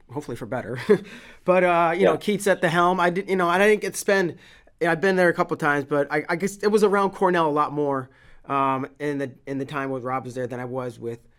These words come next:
Speaker 1: Keith. So I didn't really get to see Keith in action.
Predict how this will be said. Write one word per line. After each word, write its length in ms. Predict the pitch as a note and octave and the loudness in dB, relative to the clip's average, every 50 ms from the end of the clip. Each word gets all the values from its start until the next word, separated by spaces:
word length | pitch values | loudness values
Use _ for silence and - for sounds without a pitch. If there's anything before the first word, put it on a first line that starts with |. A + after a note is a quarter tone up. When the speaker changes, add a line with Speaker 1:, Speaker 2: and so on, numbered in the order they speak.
| _ _ _ _ _ _ _ _ _ _ _ _ _ _ | _ _ _ _ _ _ _ _ _ _ _ _ _ _
Speaker 1:
Keith. 380 | - - B3+ A3+ G3 F3+ - - C3+ - - - | -2 -2 0 0 0 -2 -6 -10 -18 -20 -20 -20
So 140 | - - E3+ | -6 -2 0
I 60 | D#3+ D#3+ | 0 0
didn't 100 | D#3 D#3+ | 0 0
really 120 | D#3+ D#3 D3+ | -2 -2 -2
get 120 | D3 D3 | -4 -6
to 60 | - | -8
see 220 | B2+ - - D3+ C3+ | -10 -6 -4 -4 -4
Keith 440 | - - D3 C#3 C#3 - - - - - _ _ _ _ _ _ _ _ | -4 -6 -6 -6 -6 -10 -16 -20 -20 -20 _ _ _ _ _ _ _ _
in 200 | D3+ D#3 D3+ D3 | -6 -6 -4 -4
action. 440 | C#3 C3 A2+ - - - F#2 F2 | -4 -6 -8 -8 -12 -16 -16 -18